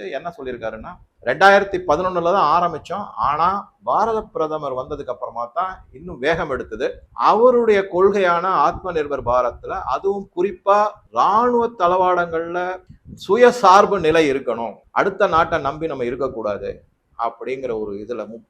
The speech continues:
கண்ணோட்டத்துல நாங்க இதை முன்னெடுத்து செய்யறோம். அவரு எங்களுக்கு மிகப்பெரிய ஒரு ஆதரவும் பக்கபலமாவும் இருக்காரு அப்படின்னு பாபா கல்யாணி சொல்லியிருக்காரு. இதை தவிர இன்னொரு இது என்ன சொல்லியிருக்காருன்னா, நம்பிக்கை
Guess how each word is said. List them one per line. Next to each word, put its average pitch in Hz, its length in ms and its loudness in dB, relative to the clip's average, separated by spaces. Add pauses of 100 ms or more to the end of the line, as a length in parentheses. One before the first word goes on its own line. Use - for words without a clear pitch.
(300)
கண்ணோட்டத்துல 131 600 -6 (100)
நாங்க 117 280 -8
இதை 107 140 -6
முன்னெடுத்து 127 420 -10
செய்யறோம். 110 360 -12 (200)
அவரு 139 320 -4
எங்களுக்கு 123 320 -10
மிகப்பெரிய 151 540 -6
ஒரு 113 180 -4 (340)
ஆதரவும் 135 480 -4 (120)
பக்கபலமாவும் 120 680 -6
இருக்காரு 107 300 -10
அப்படின்னு 107 320 -14 (300)
பாபா 151 260 2
கல்யாணி 117 380 -6
சொல்லியிருக்காரு. 117 580 -6 (120)
இதை 110 240 -10
தவிர 185 320 0
இன்னொரு 202 360 -2 (100)
இது 139 160 -6
என்ன 123 180 -4
சொல்லியிருக்காருன்னா, 113 580 -14 (320)
நம்பிக்கை 180 580 -8